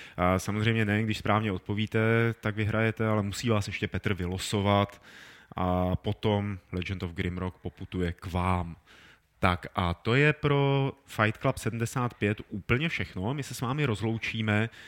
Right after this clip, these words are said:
Nejdřív teda tady velký generál a válečník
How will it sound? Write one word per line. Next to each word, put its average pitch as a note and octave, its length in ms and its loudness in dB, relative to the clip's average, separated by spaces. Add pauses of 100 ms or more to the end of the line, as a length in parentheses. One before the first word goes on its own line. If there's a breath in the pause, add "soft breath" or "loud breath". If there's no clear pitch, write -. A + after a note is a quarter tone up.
(180 loud breath)
Nejdřív G#2 320 0
teda A#2 200 0
tady A#2+ 500 2
velký G2+ 300 0
generál G#2 720 4
a G2+ 240 4
válečník G2+ 800 -2